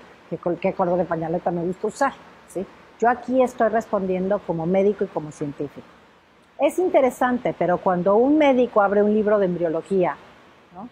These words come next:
Estudia, lee y dice, "a los veintiún días, veintiún días, le late un corazón como un tubito", y está taca, taca, taca, taca, como doscientas, doscientas cincuenta veces por minuto, que es diferente al latido cardíaco materno.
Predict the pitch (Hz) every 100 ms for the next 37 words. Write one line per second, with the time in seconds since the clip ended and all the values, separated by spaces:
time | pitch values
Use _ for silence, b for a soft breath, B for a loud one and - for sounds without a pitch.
0 | _ _ _ _ _ _ - 240 - 285
1 | 294 277 277 285 254 233 240 254 233 208
2 | 247 - - 170 160 190 190 190 175 196
3 | 196 294 311 294 269 226 208 277 - -
4 | - 175 165 170 247 349 311 214 247 -
5 | 175 180 233 277 254 247 214 202 190 190
6 | 170 170 175 240 330 202 185 196 - 285
7 | - - 330 311 302 302 190 - 185 170
8 | 170 - 214 214 196 180 196 190 - 175
9 | 180 175 175 165 170 - 160 165 170 170
10 | - - - 180 170 170 165 175 180 190
11 | 151 185 170 165 156 160 - 165 165 208
12 | 180 156